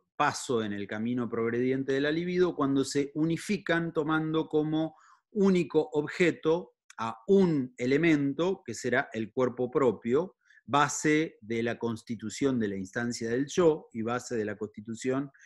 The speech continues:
de la instancia del narcisismo, en un nuevo acto psíquico. El nuevo acto psíquico es que todas las pulsiones heteróclitas toman como único objeto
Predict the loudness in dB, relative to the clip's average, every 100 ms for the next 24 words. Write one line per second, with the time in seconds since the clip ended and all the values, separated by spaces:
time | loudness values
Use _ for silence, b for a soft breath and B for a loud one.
0 | B B -8 -6 -4 -2 -2 0 0 2
1 | -2 -4 -8 -4 -4 -2 -2 -2 -4 _
2 | _ B B 0 2 4 4 6 6 8
3 | 6 4 0 -6 -4 -8 -10 -10 -4 0
4 | 2 2 2 -2 -4 -4 -4 -4 0 0
5 | 0 -4 0 2 0 -2 -4 0 2 2
6 | -2 -8 -16 b b b b b _ -2
7 | 4 6 6 4 0 2 4 2 0 2
8 | 4 4 2 2 0 -2 0 2 2 0
9 | 2 2 2 -4 0 2 0 0 -4 -4